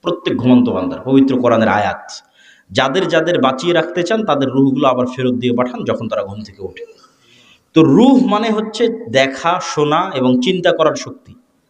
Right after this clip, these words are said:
এটা রূহ থেকে আসে। এই জন্য আমরা যখন ঘুমাই, তখন আমার দেখার শক্তিও নাই, আমার শোনার শক্তিও নাই, আমার চিন্তা করার শক্তিও নাই, তাহলে এখন আমার রূহ নাই।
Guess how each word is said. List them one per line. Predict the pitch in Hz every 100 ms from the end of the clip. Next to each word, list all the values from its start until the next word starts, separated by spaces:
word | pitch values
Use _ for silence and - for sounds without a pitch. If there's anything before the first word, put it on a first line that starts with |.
| _
এটা | 127 131
রূহ | 139 156
থেকে | 135 131
আসে। | 107 - - _ _ _ _ _ _ _ _ -
এই |
জন্য | 127 160
আমরা | 147 165
যখন | 165 165 131
ঘুমাই, | 123 156 190 247 247
তখন | - 151
আমার | 143 160 220 - - _ _ _ _ 98
দেখার | 127 123 151
শক্তিও | - 165 - 175
নাই, | 165 170 233 - - _
আমার | 117 123
শোনার | - 147 165
শক্তিও | 160 170 - 185
নাই, | 175 208
আমার | 190
চিন্তা | 139 - 165 160
করার | 151 139
শক্তিও | - 127 127
নাই, | 104 90
তাহলে | 107 120
এখন | 117 123
আমার | 123 123
রূহ | 127 127
নাই। | 92